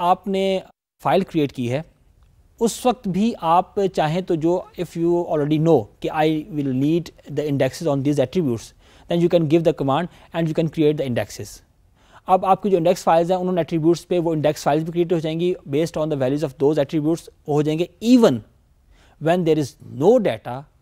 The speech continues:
in the database table। क्योंकि अब वो जो उसका स्ट्रक्चर है, जैसे आपके पास टेबल का या रिलेशन का स्ट्रक्चर आ चुका हुआ है and there is no data in it, इसी तरह you have got the index file as well, although there is no data there to arrange,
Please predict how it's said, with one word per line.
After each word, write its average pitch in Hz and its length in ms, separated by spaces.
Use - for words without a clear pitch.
in 151 60
the 147 120
database 123 340
table। 104 220
क्योंकि 233 200
अब 190 280
वो 226 240
जो 220 120
उसका 220 200
स्ट्रक्चर 214 440
है, 123 160
जैसे 147 240
आपके 196 160
पास 185 360
टेबल 180 280
का 123 260
या 165 80
रिलेशन 156 320
का 190 100
स्ट्रक्चर - 280
आ 160 160
चुका 185 260
हुआ 151 160
है 170 80
and 170 140
there 160 200
is 170 80
no 165 120
data 185 200
in 110 120
it, - 80
इसी 247 220
तरह 220 220
you 220 120
have 185 160
got 180 180
the 190 120
index 196 240
file 165 240
as 123 40
well, 113 180
although 214 320
there 202 200
is 180 100
no 202 60
data 240 260
there 135 240
to - 140
arrange, 165 320